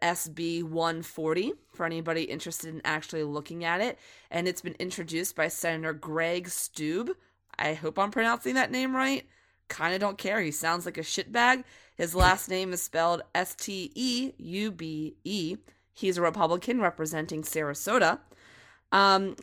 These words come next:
when asked about this bill and why he thinks it's important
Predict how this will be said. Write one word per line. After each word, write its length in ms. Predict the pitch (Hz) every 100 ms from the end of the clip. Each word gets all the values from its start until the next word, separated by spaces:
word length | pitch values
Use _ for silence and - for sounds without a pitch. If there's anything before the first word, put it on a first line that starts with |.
| -
when 300 | 202 196 226 -
asked 340 | 262 381 -
about 340 | 226 185 156 -
this 180 | 165
bill 300 | - 151 147
and 180 | 190 180
why 240 | 185 214 294
he 140 | 285
thinks 300 | 277 220 214
it's 160 | 196 -
important 760 | 175 - 254 - 170 262 -